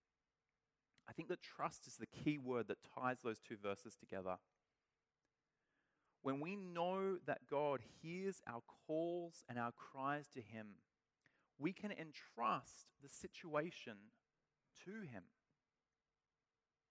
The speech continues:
And in these verses, David is showing us that when we entrust the situation to God, it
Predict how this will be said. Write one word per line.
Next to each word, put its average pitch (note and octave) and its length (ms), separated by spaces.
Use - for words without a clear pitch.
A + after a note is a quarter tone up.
And D3+ 100
in G3 80
these A3+ 160
verses, F#3+ 400
David F#3+ 320
is E3+ 60
showing A3 500
us B2+ 300
that C#3+ 180
when E3 400
we B3 200
entrust - 480
the D3 80
situation C#3 720
to B2+ 60
God, A#2 460
it E3 100